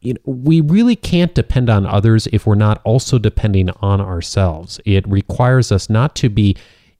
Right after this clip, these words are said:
independent in the workplace or dependent, but we really need to be interdependent. And that's really speaks to the importance, uh, and the building blocks of starting to create something we would call a shared vision. And we'll define a shared vision here in just a moment.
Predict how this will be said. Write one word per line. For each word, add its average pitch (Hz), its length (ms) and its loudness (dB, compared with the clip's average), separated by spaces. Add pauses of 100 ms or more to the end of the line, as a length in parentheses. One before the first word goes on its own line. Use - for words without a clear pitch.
(160)
independent 117 720 2
in 101 140 0
the 95 60 2
workplace 92 540 0 (100)
or 98 200 2
dependent, 90 680 0
but 107 80 0
we 113 180 0
really 165 320 2
need 127 260 0
to 107 140 -2
be 101 340 0 (340)
interdependent. 90 920 -4 (320)
And 123 160 2
that's 196 340 -2
really 131 320 2
speaks - 480 -2
to 104 220 2
the 101 240 2
importance, 104 720 0 (120)
uh, - 200 -12
and 104 180 0
the 95 60 2
building 131 440 2
blocks 92 340 -2
of - 80 -10
starting 104 320 0
to 101 120 -4
create 117 360 -2
something 98 360 -2
we 95 120 2
would 90 180 0
call 95 380 0
a 87 40 -4
shared 85 340 -2
vision. 87 340 -2
And 104 100 2
we'll 147 100 2
define 110 480 2
a - 80 -4
shared 95 240 0
vision 90 240 0
here 98 160 2
in 92 80 0
just 92 200 -4
a - 20 0
moment. 92 400 0